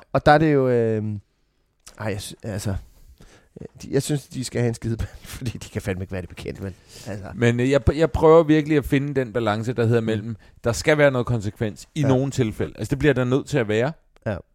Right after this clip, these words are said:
Speaker 2: Og, øh, hvornår giver det mening, at der er en konsekvens, kontra at,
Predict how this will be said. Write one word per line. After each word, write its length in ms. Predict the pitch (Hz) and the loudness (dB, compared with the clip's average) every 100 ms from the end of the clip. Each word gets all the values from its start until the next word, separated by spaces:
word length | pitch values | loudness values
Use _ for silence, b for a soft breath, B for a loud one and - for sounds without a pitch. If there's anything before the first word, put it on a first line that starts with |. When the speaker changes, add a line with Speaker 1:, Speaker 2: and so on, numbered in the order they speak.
| _ _ - | _ _ 2
Speaker 2:
Og, 460 | 127 135 143 139 _ _ _ _ 123 | 6 8 6 0 _ _ _ _ 2
øh, 840 | 120 110 107 104 101 98 98 92 92 85 | 4 4 2 0 0 -2 -2 -4 -6 0
hvornår 520 | 117 113 127 120 - _ _ _ _ _ _ - | 0 4 2 2 -4 _ _ _ _ _ _ -6
giver 160 | 113 | -2
det 80 | 101 | -2
mening, 480 | 104 107 113 120 120 - | -2 -2 -2 -4 -6 -6
at 200 | 104 98 | -6 -2
der 60 | |
er 60 | 90 | -4
en 100 | 92 | -4
konsekvens, 560 | 95 85 90 98 - | -6 -8 -6 -6 -6
kontra 520 | - 104 92 - 87 85 87 _ | -6 -6 -6 -4 -4 -4 -8 _
at, 460 | 92 85 - - - | -8 -8 -10 -20 -20